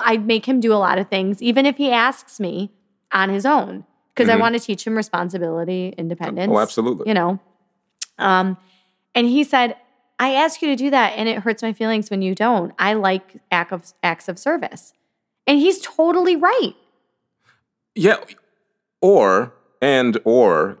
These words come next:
Speaker 2: he's using the love languages to manipulate
Speaker 1: Well,
Speaker 2: you.
Speaker 1: <laughs> it's funny
Speaker 2: "I don't,
Speaker 1: 'cause
Speaker 2: I don't wanna do my laundry. Could you please
Speaker 1: Could
Speaker 2: do
Speaker 1: you,
Speaker 2: me an
Speaker 1: yes.
Speaker 2: act, act of service? You don't love me if you don't
Speaker 1: Right.
Speaker 2: fold my laundry."
Speaker 1: Well, with that night, he's like, "Uh, acts of,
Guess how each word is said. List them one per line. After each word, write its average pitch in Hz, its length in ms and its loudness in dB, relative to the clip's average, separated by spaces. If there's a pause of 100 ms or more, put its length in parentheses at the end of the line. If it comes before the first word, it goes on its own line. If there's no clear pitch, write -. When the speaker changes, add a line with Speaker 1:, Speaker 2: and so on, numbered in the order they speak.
Speaker 2:
he's 104 220 -2
using 110 320 2
the 98 60 4
love 101 260 2
languages 85 520 0
to - 100 -8
manipulate 98 500 2
Speaker 1:
Well, 254 180 6
Speaker 2:
you. - 80 -6
Speaker 1:
<laughs> 240 60 0 (560)
it's - 200 -14
funny 294 140 2
Speaker 2:
"I - 20 2
don't, - 100 2
Speaker 1:
'cause 311 180 -2
Speaker 2:
I 156 80 2
don't 190 100 4
wanna 175 160 4
do 165 140 0
my 151 120 4
laundry. 135 420 0
Could 156 160 -4
you 190 80 -2
please 165 240 -2
Speaker 1:
Could 320 100 0
Speaker 2:
do - 40 0
Speaker 1:
you, 160 60 2
Speaker 2:
me 160 80 2
an - 40 4
Speaker 1:
yes. 208 300 0
Speaker 2:
act, - 120 -10
act 143 180 -2
of 139 80 -8
service? 156 260 -2 (200)
You 190 100 0
don't 202 220 4
love 185 220 2
me 117 220 2
if 98 160 0
you 135 80 2
don't 127 180 4
Speaker 1:
Right. 359 380 2 (100)
Speaker 2:
fold - 320 2
my 123 100 2
laundry." 113 420 0 (120)
Speaker 1:
Well, 339 220 4
with 311 100 4
that 294 200 4
night, 269 320 0
he's 247 280 -6
like, 220 300 2
"Uh, 240 440 6
acts 247 240 0
of, 277 260 -4